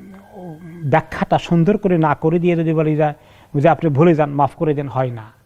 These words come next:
এটাকে ক্লিয়ার করা দরকার ইমানকে চাঙ্গা করে। আহ, ই-, ইসলামের যিনি লিডার হবেন, নেতা হবেন, ইমাম হবেন, তার কিছু,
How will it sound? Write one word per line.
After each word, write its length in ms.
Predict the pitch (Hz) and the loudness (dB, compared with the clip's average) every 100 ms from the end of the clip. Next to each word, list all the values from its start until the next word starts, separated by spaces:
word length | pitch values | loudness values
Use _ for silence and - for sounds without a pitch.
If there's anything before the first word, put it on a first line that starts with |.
| _ _ _ _ _ _ - | _ _ _ _ _ _ -12
এটাকে 240 | - 156 151 | -8 -6 -4
ক্লিয়ার 300 | - 190 208 | 2 2 2
করা 200 | 170 147 | -2 -4
দরকার 280 | 139 147 | -6 -6
ইমানকে 480 | 143 151 151 196 - | -2 2 2 0 -4
চাঙ্গা 320 | 147 143 131 | -4 -4 -4
করে। 280 | 120 117 110 - _ _ _ _ _ - - _ _ _ _ _ _ - _ _ _ _ _ _ - | -8 -12 -16 -20 _ _ _ _ _ -20 -20 _ _ _ _ _ _ -20 _ _ _ _ _ _ -6
আহ, 280 | 135 131 160 | -4 -2 -4
ই-, 120 | 180 - - 170 175 196 | -14 -16 -16 -14 -10 -6
ইসলামের 580 | 143 170 160 147 143 | -2 2 2 0 -4
যিনি 380 | 123 147 151 139 - _ _ _ _ | 0 2 2 -2 -10 _ _ _ _
লিডার 420 | 147 135 151 180 143 | -10 -2 2 2 2
হবেন, 420 | 143 139 127 127 _ - | 0 -2 -6 -8 _ -8
নেতা 240 | 151 156 139 | -4 -2 -2
হবেন, 300 | 127 131 127 | -4 -6 -6
ইমাম 340 | 135 147 196 | -2 -2 -2
হবেন, 360 | 135 123 120 117 _ _ _ _ _ _ | -6 -8 -14 -16 _ _ _ _ _ _
তার 240 | 151 170 190 - | 2 2 2 -2
কিছু, 400 | 165 - 165 | -6 -4 -6